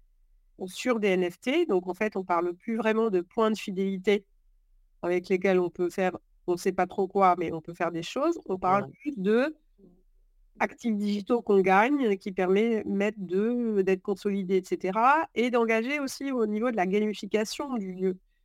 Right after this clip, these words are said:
Speaker 1: Donc, heu, on sait que ça va toucher fortement et révolutionner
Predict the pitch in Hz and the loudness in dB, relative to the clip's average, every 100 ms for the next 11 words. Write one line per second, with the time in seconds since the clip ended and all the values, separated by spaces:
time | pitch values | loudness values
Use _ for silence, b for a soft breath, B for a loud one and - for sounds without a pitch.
0 | _ _ _ - 185 185 190 180 160 151 | _ _ _ -2 0 2 2 2 0 -4
1 | 151 - 185 185 277 - 233 214 214 233 | -8 -4 -4 -2 -4 0 2 4 4 2
2 | 240 - 262 - 247 - - - 240 233 | -2 -8 -10 -4 -4 -2 -4 -2 2 4
3 | 226 - 180 208 202 202 190 196 196 220 | 2 0 -2 0 0 0 -2 0 0 0
4 | 294 | -2